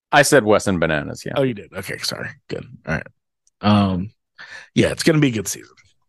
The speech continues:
Speaker 1: Yep.
Speaker 2: Um, all right, all right, so we got that going on. Uh, we're gonna watch the quarterbacks,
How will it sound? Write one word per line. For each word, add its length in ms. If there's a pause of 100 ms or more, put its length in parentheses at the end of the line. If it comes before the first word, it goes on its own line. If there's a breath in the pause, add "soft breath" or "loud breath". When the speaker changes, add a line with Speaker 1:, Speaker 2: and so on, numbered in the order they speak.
(300)
Speaker 1:
Yep. 80
Speaker 2:
Um, 200 (1120)
all 80
right, 280
all 80
right, 220
so 120
we 120
got 200
that 200
going 240
on. 400
Uh, 260
we're 120
gonna 120
watch 180
the 60
quarterbacks, 880